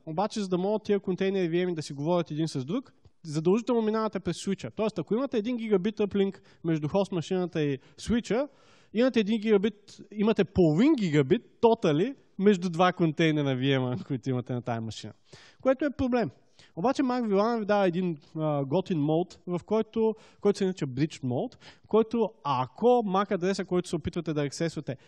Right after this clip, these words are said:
е на същата машина, той ще го, а, върже към него и това е само ако девайсът е също Mac vilana от другата страна. Само тогава. Това до някъде работи, но и двете, а, не, всичките свичове, а, ликват, а,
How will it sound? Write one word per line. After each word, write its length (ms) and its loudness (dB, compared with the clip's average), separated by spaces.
е 80 0
на 100 -2
същата 340 -8
машина, 500 0
той 140 0
ще 120 -8
го, 240 -2
а, 100 -6
върже 380 0
към 200 -4
него 380 -4
и 80 0
това 200 -2
е 60 -2
само 300 -2
ако 180 -2
девайсът 480 -2
е 40 -2
също 360 -4
Mac 260 -2
vilana 320 0
от 60 -4
другата 280 -4
страна. 360 -10
Само 340 -4
тогава. 300 -10
Това 240 0
до 140 -2
някъде 360 2
работи, 400 -2
но 180 0
и 120 -2
двете, 600 -2
а, 240 -2
не, 240 -2
всичките 460 -4
свичове, 600 -6
а, 500 0
ликват, 720 -4
а, 480 -4